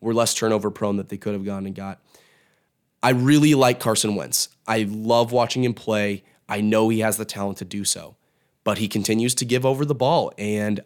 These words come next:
I need to see more out of him before I'm sold on this Colts team. The road ahead for them is very tough.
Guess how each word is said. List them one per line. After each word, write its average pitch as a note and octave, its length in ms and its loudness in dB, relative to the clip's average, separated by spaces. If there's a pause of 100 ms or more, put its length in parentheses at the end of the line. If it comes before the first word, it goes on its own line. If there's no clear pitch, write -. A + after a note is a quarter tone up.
(140)
I G#2 120 -2
need A2+ 320 0
to D3 60 -2
see B2+ 220 0
more A#2 240 4
out A2 140 4
of G2+ 80 -4
him G#2 120 -2
before A2+ 380 -4
I'm G#2 160 -2
sold A2 400 0
on G#2 160 -6
this G2+ 160 -4
Colts - 340 -6
team. - 240 -18 (1080)
The B2+ 100 0
road C3+ 200 4
ahead D3 260 2
for C#3+ 80 -2
them B2+ 200 2
is A#2 160 0
very A2+ 360 -2
tough. - 400 -4